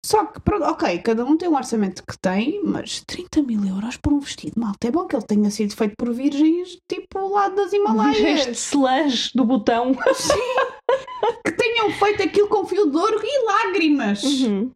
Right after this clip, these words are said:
Speaker 1: E suor, já
Speaker 2: E
Speaker 1: agora.
Speaker 2: cânhamo.
Speaker 1: Cânhamo,
Speaker 2: Não,
Speaker 1: não.
Speaker 2: eu quero.
Speaker 1: E que esteja, tipo, aquele
Speaker 2: Sou
Speaker 1: fio
Speaker 2: essa
Speaker 1: seja
Speaker 2: pessoa.
Speaker 1: de, de fio
Speaker 2: É shanty.
Speaker 1: precioso.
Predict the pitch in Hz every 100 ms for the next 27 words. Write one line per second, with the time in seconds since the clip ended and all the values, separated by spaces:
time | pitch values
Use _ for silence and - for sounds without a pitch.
0 | _ _ _ 359 440 - 285 277 220 202
1 | 202 226 208 196 180 180 170 _ _ -
2 | - _ _ - 214 240 208 208 202 208
3 | 160 175 _ - - _ _ _ _ _
4 | _ _ - 330 - 392 403 403 349 285
5 | - - 294 294 - 403 269 208 196 440
6 | 381 359 330 320 294 302 - 214 - 226
7 | 208 392 311 349 277 226 202